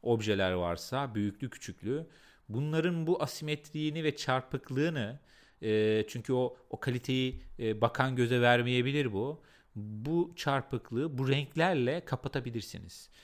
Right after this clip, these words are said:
Bu renklemelerle aslında fotoğraf, e, hiç görünmeyeceği kadar, e, çok daha hoş bir görüntüye sahip olabilir. Aslında söylemek istediğimiz bir önceki, e, değindiğimiz, e, kısımda da buydu.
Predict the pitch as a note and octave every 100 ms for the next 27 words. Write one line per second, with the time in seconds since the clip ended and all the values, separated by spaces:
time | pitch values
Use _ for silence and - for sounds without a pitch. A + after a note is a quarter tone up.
0 | - - A#2 C#3+ - A2+ A2+ B2 - C3+
1 | C#3+ D#3 F3+ A#2+ C3 F3 F3+ - - A#2+
2 | - C#3+ C#3 C#3+ - C#3 D3 F3+ - -
3 | - _ B2+ B2+ B2+ B2+ D#3 - D3 D3+
4 | D3+ C3+ A#2+ B2 A#2+ A#2+ D#3+ E3 - -
5 | - B2+ B2 - D#3+ - C#3 C3 C#3+ C#3+
6 | - B2 A#2 C3 A#2 G#2 A2 G2+ B2 A#2+
7 | C#3+ A#2+ G#2+ F#2 D3 C#3 - E3 D#3 D#3
8 | D#3 D#3+ D#3+ - D3 D3 D3 C3 F3 D3+
9 | A2 - A#2 - - - - G2+ G2+ G#2+
10 | A2 A2 G#2+ G#2 G#2 - - - - G#2
11 | G2+ G2+ A#2+ - A#2+ C3 B2 A2+ E3 C3+
12 | A2 E3+